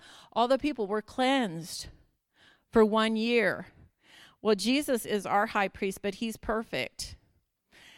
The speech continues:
because he is the God-man. And so he is doing that right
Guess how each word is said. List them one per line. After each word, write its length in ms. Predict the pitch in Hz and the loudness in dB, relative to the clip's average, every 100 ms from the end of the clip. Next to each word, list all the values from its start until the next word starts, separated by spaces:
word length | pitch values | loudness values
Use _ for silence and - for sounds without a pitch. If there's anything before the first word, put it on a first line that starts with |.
| _ - | _ -6
because 340 | 220 233 214 | -2 0 -2
he 280 | - 262 240 | -4 -2 -2
is 160 | 214 208 | -4 -4
the 160 | 208 | -8
God-man. 920 | 202 190 214 240 202 190 143 92 85 - _ _ _ - - - _ _ | -4 -4 -4 -6 -8 -8 -8 -10 -14 -20 _ _ _ -20 -20 -20 _ _
And 520 | 240 240 233 214 208 - - | -2 2 2 0 -6 -14 -20
so 260 | - 247 214 | -10 -4 -4
he 360 | - 277 277 | -4 -6 -4
is 240 | 214 220 196 | -4 -6 -6
doing 460 | 208 240 277 262 | -4 -2 -2 -2
that 340 | 214 185 175 - | 0 2 2 -2
right 480 | 180 190 214 269 | -6 -2 0 -2